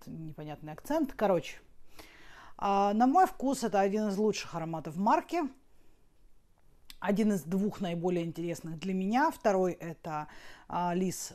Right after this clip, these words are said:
э, сорок один, по-моему. В общем, Лилия. А, и, собственно, Labdanum восемнадцать это был подарок от моей прекрасной киевской подруги Полины. Хотя, на самом деле, конечно, наша встреча с Полиной в Тбилиси была,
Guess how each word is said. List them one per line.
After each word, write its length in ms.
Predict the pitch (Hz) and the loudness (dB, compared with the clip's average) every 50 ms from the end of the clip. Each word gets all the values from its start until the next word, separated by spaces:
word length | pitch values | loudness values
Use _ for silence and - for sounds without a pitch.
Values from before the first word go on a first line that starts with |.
| - - | -14 -14
э, 340 | 175 180 175 170 165 160 156 | -12 -10 -10 -10 -10 -10 -12
сорок 300 | - - 165 156 - 175 | -12 -12 -12 -12 -12 -10
один, 220 | 160 208 262 254 | -8 -6 -6 -4
по-моему. 720 | 262 - 254 220 233 226 214 208 196 190 180 165 - - - - | -4 -4 -4 -2 -2 -2 -2 -2 -4 -4 -6 -6 -8 -12 -14 -14
В 60 | 175 | -14
общем, 280 | 170 - - - 131 143 | -14 -14 -12 -10 -8 -6
Лилия. 400 | 165 175 165 165 180 226 269 269 - - - - - - - - - - - - - - - | -4 -4 -4 -2 0 0 -2 -2 -4 -10 -20 -20 -20 -20 -20 -18 -18 -18 -16 -18 -18 -12 -6
А, 380 | - - 190 185 185 180 165 - - | -4 -2 0 0 0 -2 -4 -4 -6
и, 120 | 208 208 | -6 -6
собственно, 880 | 190 - 254 233 - - - 220 202 202 202 190 185 180 170 - - - - - - - - - - - | -4 -4 -4 -4 -4 -6 -8 -4 -2 0 2 2 2 2 0 -2 -8 -18 -20 -20 -20 -20 -20 -20 -18 -12
Labdanum 420 | 160 170 156 156 165 160 160 160 160 | -8 -8 -6 -6 -6 -6 -6 -6 -6
восемнадцать 540 | 170 170 - 208 190 220 240 254 254 226 233 | -6 -6 -6 -4 0 0 0 0 0 -2 -4
это 160 | 202 - 156 | -4 -4 -4
был 160 | 151 160 156 | -6 -6 -8
подарок 460 | - 170 151 151 160 165 165 160 - | -6 -6 -6 -4 -4 -4 -4 -6 -8
от 100 | - - | -12 -12
моей 120 | 151 147 143 | -12 -12 -12
прекрасной 480 | - 156 - 160 165 160 - - 139 | -12 -12 -8 -6 -6 -6 -8 -8 -12
киевской 440 | - - 160 160 143 - - - 135 | -12 -12 -12 -12 -12 -12 -12 -14 -12
подруги 400 | - 165 160 165 170 165 151 156 | -10 -10 -8 -8 -6 -6 -8 -8
Полины. 580 | - - 180 180 220 247 269 269 285 294 294 - | -6 -2 0 2 4 6 6 8 8 6 4 2
Хотя, 380 | - 190 170 - 208 180 165 | 0 -2 -2 2 2 2 2
на 100 | - 196 | 0 -2
самом 340 | 185 - 240 226 214 196 190 | 0 4 4 4 4 4 2
деле, 220 | 175 233 254 240 | 4 4 4 2
конечно, 380 | 233 - 175 170 190 - - 180 | 2 0 -2 -2 -2 -2 -2 -4
наша 180 | - - - - | -4 -4 -6 -6
встреча 380 | - - 175 202 208 208 180 | -8 -2 0 0 0 0 -2
с 80 | - - | -10 -8
Полиной 380 | - 170 175 190 185 175 165 | -4 -2 0 0 0 0 -2
в 60 | 156 151 | -6 -8
Тбилиси 420 | 151 156 170 202 254 254 - - | -6 -6 -2 -2 -2 -2 0 -2
была, 400 | 190 156 160 165 175 185 190 190 | -4 -2 0 0 2 2 0 0